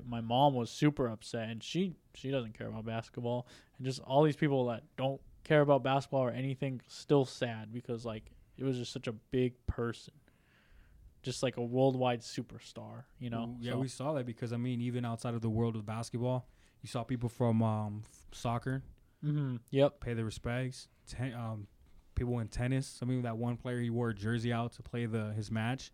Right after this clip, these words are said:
Speaker 1: Yeah, yeah.
Speaker 2: You've seen, um, the women's basketball for the University, uh, for,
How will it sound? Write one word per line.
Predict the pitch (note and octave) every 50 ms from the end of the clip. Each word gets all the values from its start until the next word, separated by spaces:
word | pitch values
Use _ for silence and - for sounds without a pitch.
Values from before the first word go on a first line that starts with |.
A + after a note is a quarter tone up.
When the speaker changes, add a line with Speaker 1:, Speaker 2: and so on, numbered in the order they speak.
| _ -
Speaker 1:
Yeah, | B2+ C3 C3 B2+ B2 A#2+
yeah. | A#2 A#2 A#2 A#2
Speaker 2:
You've | A2 A2 A#2 A2+
seen, | - - - B2+ B2 B2+ B2+ B2 B2 B2 A#2+ A#2+ A#2+ A#2
um, | A2 A2 A2 G#2+ G#2+ G#2 G2+ G#2 G#2 G#2 - - - - - - - - _
the | A2+ G#2+
women's | G#2 B2 B2 A#2+ A2+ G2+
basketball | G#2 A2 A2 A2+ - - A#2+ A#2 A#2 A#2
for | A2+ - A#2
the | A2 G#2+ G#2+
University, | A2+ A2+ G#2+ A2 A2+ A2 - A#2 G#2+ G#2+
uh, | F#2+ F2+ G#2+ G#2 G#2 G#2 G2+ - - _ _ - _ _ _ -
for, | A2